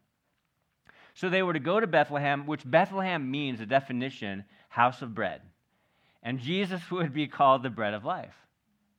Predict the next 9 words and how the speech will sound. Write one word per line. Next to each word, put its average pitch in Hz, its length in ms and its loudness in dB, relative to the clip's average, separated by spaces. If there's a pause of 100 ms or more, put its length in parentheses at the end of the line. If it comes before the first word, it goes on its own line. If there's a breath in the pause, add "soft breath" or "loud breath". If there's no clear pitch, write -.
(120)
the 113 60 -8
bread 120 260 0
that 131 80 -8
came 101 200 -10
down 95 200 -8
from 107 120 -14
heaven. - 260 -14 (1400)
It's - 80 -18
amazing. 143 460 -8